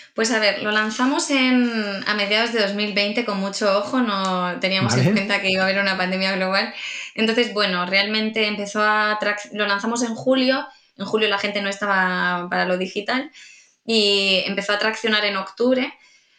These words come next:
Speaker 1: aproximadamente, pero bueno, de octubre a diciembre no nos dio mucho tiempo a valorar si había un product market fit o si no lo había o, bueno, un poco esto, ¿no? Entonces dijimos,
Speaker 2: Vale.
Speaker 1: "Bueno, vamos a ver qué sucede en dos mil veintiuno".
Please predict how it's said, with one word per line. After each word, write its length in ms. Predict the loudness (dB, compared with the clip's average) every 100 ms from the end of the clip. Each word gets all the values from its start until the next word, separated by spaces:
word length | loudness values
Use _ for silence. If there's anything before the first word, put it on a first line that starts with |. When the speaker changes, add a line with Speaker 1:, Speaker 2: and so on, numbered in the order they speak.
| -6
Speaker 1:
aproximadamente, 800 | 0 0 0 2 4 4 2 2
pero 180 | 2 2
bueno, 200 | 0 0
de 80 |
octubre 260 | -2 0 2
a 40 |
diciembre 340 | 2 2 2 2
no 100 | 2
nos 180 | 0 2
dio 160 | 0
mucho 280 | 0 -2 -2
tiempo 280 | 0 0 2
a 60 |
valorar 480 | 2 2 4 4 2
si 400 | 0 0 2 2
había 240 | 2 0 0
un 60 | 0
product 280 | -2 -2
market 440 | -4 -4 -2 -4 -2
fit 300 | 0 0 0
o 220 | 0 0
si 100 | 0
no 120 | -2
lo 80 | 0
había 500 | 0 0 0 0 2
o, 640 | 2 0 -2 -4 -6 -10 -10 -6
bueno, 220 | -6 -6
un 60 | -10
poco 220 | -6 -4
esto, 260 | -6 -8
¿no? 160 | -8 -8 _ -20 -20
Entonces 220 | -2 0 2
dijimos, 220 | 0 0
Speaker 2:
Vale. 100 | 0
Speaker 1:
"Bueno, 140 | 0
vamos 220 | -2 -4
a 40 | -4
ver 100 | -6
qué 80 | -8
sucede 280 | -8 -4
en 80 | -4
dos 100 | -4
mil 140 | -6 -6
veintiuno". 520 | -8 -10 -16 -20